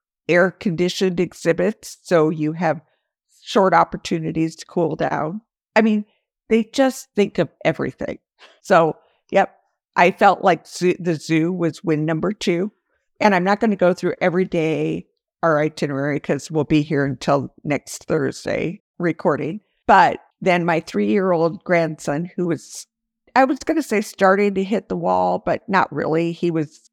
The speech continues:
such a trooper, was getting hungry. And, you know, that's a big hurdle for me. Uh-oh, food in a foreign country. What are we gonna eat? <laughs> And dear Mister Logan sees McDonald's. Now talk about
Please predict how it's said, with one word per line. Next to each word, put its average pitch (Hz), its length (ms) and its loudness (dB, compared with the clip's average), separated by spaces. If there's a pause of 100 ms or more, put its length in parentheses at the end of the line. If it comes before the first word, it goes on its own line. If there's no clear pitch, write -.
such 220 300 0
a 175 60 -2
trooper, 165 560 -2 (240)
was 175 260 2
getting 175 300 0
hungry. 170 720 -2 (100)
And, 139 300 0 (100)
you 165 80 -4
know, 143 120 -2
that's 151 260 -2
a - 20 -6
big 165 220 -2
hurdle 180 320 -2
for 165 120 -8
me. 143 300 -2
Uh-oh, 151 380 0
food 170 580 0
in 156 100 -4
a 156 60 -4
foreign 160 320 -4
country. 151 580 -2
What 147 220 -4
are 160 40 0
we 160 100 -2
gonna 175 240 -4
eat? 185 400 -2 (600)
<laughs> - 300 -14
And 185 400 0 (800)
dear 196 240 2
Mister 190 400 0
Logan 175 560 0 (440)
sees 185 440 -2
McDonald's. 143 920 -6 (220)
Now 160 300 2
talk - 360 -2
about 160 600 2